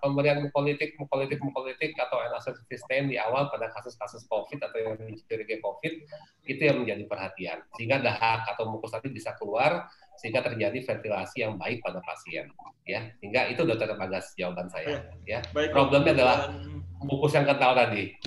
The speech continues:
Speaker 1: Ya.
Speaker 2: mukus yang kental yang berlebihan, ya, pada saat
Speaker 1: Iya,
Speaker 2: intubasi
Speaker 1: betul.
Speaker 2: malah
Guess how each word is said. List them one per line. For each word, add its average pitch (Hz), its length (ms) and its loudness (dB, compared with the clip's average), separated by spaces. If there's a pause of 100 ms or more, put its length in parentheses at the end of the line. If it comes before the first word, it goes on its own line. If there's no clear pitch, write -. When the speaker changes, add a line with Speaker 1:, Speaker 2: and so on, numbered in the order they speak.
Speaker 1:
Ya. 87 320 -4
Speaker 2:
mukus 143 320 -6
yang 139 80 2
kental 143 240 0
yang 139 100 0
berlebihan, 127 720 -4
ya, 120 300 -2
pada 123 160 -6
saat - 160 2
Speaker 1:
Iya, - 80 4
Speaker 2:
intubasi 127 400 -2
Speaker 1:
betul. 185 80 0
Speaker 2:
malah 131 180 4